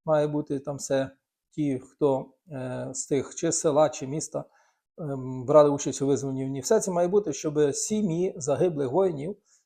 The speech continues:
на війні, е, гордилися своїми, е, рідними, щоб ними гордилися і в їхніх місцях проживання. Це, на мою думку, буде, ну, на перспективу, там, на далеку навіть перспективу, дуже-дуже хороший такий,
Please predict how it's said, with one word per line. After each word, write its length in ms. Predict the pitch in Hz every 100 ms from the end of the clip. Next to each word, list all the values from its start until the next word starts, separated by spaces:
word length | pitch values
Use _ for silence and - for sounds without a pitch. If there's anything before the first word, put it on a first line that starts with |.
| _
на 140 | 143 135
війні, 460 | 139 156 185 202 - -
е, 300 | 135 127 127 120
гордилися 840 | 160 170 196 165 139 139 135 135 202 156
своїми, 680 | - - 147 151 127 131 147 _ _ _ _ 151
е, 240 | 127 120
рідними, 580 | 131 208 190 208 208 226 _ _ _ _
щоб 180 | - 139
ними 240 | 156 143
гордилися 840 | 113 143 135 143 131 120 139 127
і 180 | 139 131
в 60 | 131
їхніх 600 | 131 - 123 113 - -
місцях 520 | 139 135 - 127 -
проживання. 760 | 175 190 214 208 202 190 190 208 - _ _ -
Це, 340 | 151 147 139
на 120 | 143
мою 200 | 147 143
думку, 340 | 143 185 180 147
буде, 340 | 139 135 135
ну, 200 | 139 175
на 160 | 165 170
перспективу, 800 | 160 147 - 139 - 190 180 165
там, 260 | 135 131
на 100 | 131
далеку 440 | 127 139 165 - 131
навіть 240 | 123 127
перспективу, 680 | 135 123 147 131 175 180 151
дуже-дуже 520 | 147 143 135 139 139
хороший 500 | - 135 143 - 139
такий, 480 | - 117 131 135